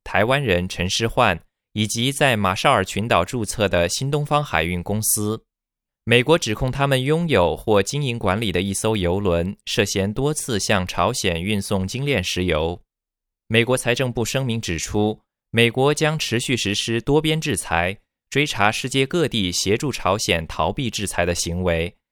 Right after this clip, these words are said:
包括那些受指派参与这些活动的人士。世界最大的加密资产交易所币安周五表示，欺诈人士从平台窃走了价值约一亿美元的加密货币。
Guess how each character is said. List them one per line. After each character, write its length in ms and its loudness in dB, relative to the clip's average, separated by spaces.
包 160 6
括 140 -2
那 140 0
些 280 0
受 240 0
指 220 -4
派 280 0
参 260 -4
与 100 -4
这 120 -2
些 160 0
活 240 -4
动 140 -4
的 100 0
人 240 -2
士。 420 -2
世 180 2
界 200 4
最 200 2
大 160 2
的 120 6
加 200 0
密 120 -2
资 160 -6
产 200 -2
交 200 2
易 120 0
所 320 0
币 220 -2
安 280 0
周 180 2
五 140 0
表 220 2
示， 400 0
欺 160 0
诈 160 4
人 220 0
士 300 0
从 240 -4
平 240 -6
台 260 2
窃 300 0
走 160 2
了 100 2
价 240 0
值 340 -2
约 240 0
一 240 -4
亿 60 -2
美 160 0
元 160 0
的 100 0
加 220 -2
密 140 -4
货 200 0
币。 320 -4